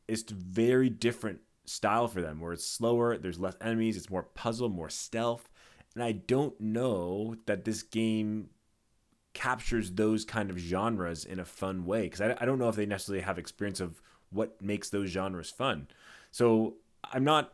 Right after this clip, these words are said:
I'm not looking at this game and saying this looked awful in any way. I just didn't look at this game and say, "Yep, now they've, that, now they've really knocked it out of the park." Like, I, I,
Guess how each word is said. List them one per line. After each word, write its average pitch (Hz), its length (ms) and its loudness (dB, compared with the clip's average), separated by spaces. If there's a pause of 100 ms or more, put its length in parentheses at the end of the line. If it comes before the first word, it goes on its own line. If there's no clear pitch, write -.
I'm 135 100 0
not 160 340 2
looking 131 200 2
at 131 40 2
this 120 120 -2
game 120 140 2
and 110 100 0
saying 107 160 2
this 98 160 -4
looked - 200 -4
awful 98 340 -2
in 98 80 -2
any 95 140 -2
way. 95 400 -2 (120)
I 113 80 4
just 135 140 4
didn't 135 180 -6
look 123 140 0
at 123 80 -2
this 113 120 -6
game 113 160 0
and 104 120 -2
say, 101 380 2 (440)
"Yep, 120 320 6
now 117 280 6
they've, 107 260 4 (120)
that, 120 200 0
now 127 200 8
they've 117 180 6
really 113 200 6
knocked 104 260 2
it 95 60 -10
out 95 40 -2
of 90 60 -4
the 90 60 -6
park." 85 380 -4 (160)
Like, 95 160 -2
I, 98 100 2
I, 107 380 0